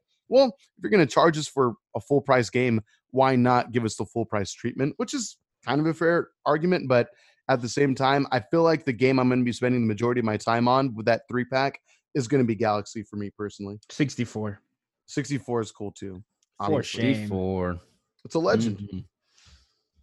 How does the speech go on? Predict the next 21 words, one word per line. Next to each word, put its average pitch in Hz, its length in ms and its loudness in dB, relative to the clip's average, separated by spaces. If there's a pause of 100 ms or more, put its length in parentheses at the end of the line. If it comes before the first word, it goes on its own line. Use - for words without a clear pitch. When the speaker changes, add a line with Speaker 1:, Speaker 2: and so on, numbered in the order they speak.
(260)
Speaker 1:
It's 131 160 -8
like 139 140 0
Speaker 2:
And 170 220 4
it's - 180 -2
the 180 100 4
coolest 185 520 -2
looking 160 360 0
game 135 420 -4
to 120 80 -6
watch 113 480 -4
when 113 120 -10
people 110 260 -12
are 110 60 -10
speed 110 320 -12
running. 104 380 -12 (360)
Speaker 1:
Yeah, 110 300 -2
that's 117 240 -6
true. 101 300 -12 (460)
That's 107 160 -10
true. 151 140 -4
Speaker 2:
Easily. 120 500 -2